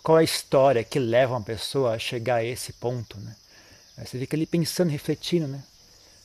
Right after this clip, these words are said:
Qual, qual foi a experiência que essa pessoa passou? Por que que essa pessoa é tão egoísta, né? Que, que, como que foi a infância dela? Como é que, como é que ela foi educada?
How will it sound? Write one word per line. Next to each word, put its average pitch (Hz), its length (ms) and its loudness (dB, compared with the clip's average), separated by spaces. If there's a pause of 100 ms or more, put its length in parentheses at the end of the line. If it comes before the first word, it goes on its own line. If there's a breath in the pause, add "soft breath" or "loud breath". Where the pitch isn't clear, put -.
(260 loud breath)
Qual, 127 160 -2
qual 151 260 0
foi 143 320 2
a - 20 2
experiência 127 600 -2
que - 60 -12
essa - 160 -8
pessoa 127 320 -4
passou? 123 680 -2 (580 loud breath)
Por 127 100 -4
que 139 80 2
que 151 60 2
essa - 120 -4
pessoa 143 240 -2
é 131 40 -6
tão 139 140 -4
egoísta, 123 540 -2
né? 117 140 -6
Que, 127 140 -6
que, - 180 -12 (140)
como 156 180 -2
que - 80 -12
foi 147 200 2
a - 20 -2
infância - 520 -8
dela? 117 380 2
Como 135 160 -6
é - 20 -8
que, 107 100 -12
como 143 180 -4
é 143 40 0
que - 60 -6
ela 139 100 0
foi 139 180 -2
educada? 117 680 -2